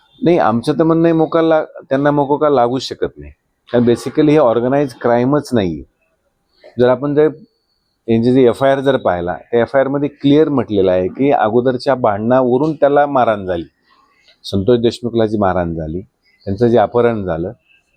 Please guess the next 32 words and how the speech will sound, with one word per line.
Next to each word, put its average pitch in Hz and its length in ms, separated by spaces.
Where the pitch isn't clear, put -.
ते 135 80
सुदर्शन 135 500
गुले 143 300
व 151 100
इतर 147 360
पाच 139 300
आरोपी 104 380
असे 104 260
सहा 135 440
आरोपी 127 500
त्यांच्या 117 380
एफआयआर 120 380
मध्ये 117 220
जो 127 140
प्रत्यक्षदर्शी 135 800
आहे, 85 200
प्रत्यक्षदर्शीने 127 800
जी 120 120
एफआयआर 107 280
दाखल 92 280
केली, 107 140
जो 123 140
संतोष 113 360
देशमुख 104 400
यांच्याबरोबर 92 540
होता, 95 180
त्यांनी 120 220
सांगितलं 135 420
की 143 120
सहा 147 360
आरोपी 131 280
होते, 90 280